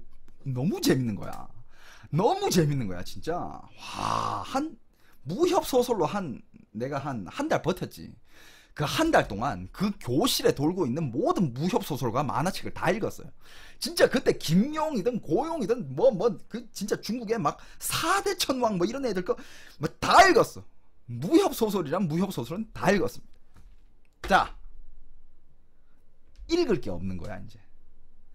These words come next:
읽을 게 없으면 어떻게 하냐? 가서 이제, 어, 책을 사와야지. 또 새로운 무협 소설이라든지, 새로운 만화책이라든지, 책을 사러 가는 거야. 근데 있는 돈도 다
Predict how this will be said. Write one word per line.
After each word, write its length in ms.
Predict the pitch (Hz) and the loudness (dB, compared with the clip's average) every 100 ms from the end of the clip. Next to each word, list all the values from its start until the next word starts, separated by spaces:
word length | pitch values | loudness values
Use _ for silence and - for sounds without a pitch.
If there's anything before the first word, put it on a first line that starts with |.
| - - - - - | -18 -20 -20 -14 0
읽을 380 | 302 320 202 | 2 4 2
게 100 | 127 | 2
없으면 340 | 107 98 147 143 | -2 -2 0 0
어떻게 180 | 151 123 | 2 -2
하냐? 260 | 92 - - - - - 101 | -2 -4 -8 -12 -12 -12 -6
가서 260 | 120 139 | -4 0
이제, 320 | 147 98 101 78 | -2 -2 -4 -6
어, 360 | 95 87 76 - | -8 -8 -10 -12
책을 280 | - - 262 | -8 -4 -4
사와야지. 560 | 262 254 147 165 127 - - - - - - | -4 -2 -2 -4 -8 -16 -20 -20 -18 -16 -2
또 100 | 160 | 0
새로운 420 | - 240 214 123 | 4 4 4 2
무협 300 | 107 131 127 | -2 -2 -2
소설이라든지, 720 | - 120 120 92 87 87 - - - | -4 -2 -2 -4 -6 -10 -14 -18 -18
새로운 380 | - - 294 196 | -12 2 4 4
만화책이라든지, 760 | 101 104 147 - 123 92 82 - - - | 2 2 0 -4 -6 -8 -8 -10 -8 -4
책을 260 | - 285 262 | -2 0 0
사러 200 | 202 143 | -2 -2
가는 200 | 98 92 | -4 -6
거야. 160 | 92 - - - - - - | -10 -12 -14 -14 -14 -16 -14
근데 580 | - 277 311 320 294 - - - - - - - | 4 4 4 2 0 -2 -18 -20 -20 -20 -20 -4
있는 540 | 262 330 370 403 330 | -4 -2 -4 -4 -4
돈도 640 | 160 180 233 226 269 254 - | 0 0 0 0 0 -2 -4
다 160 | 143 | -8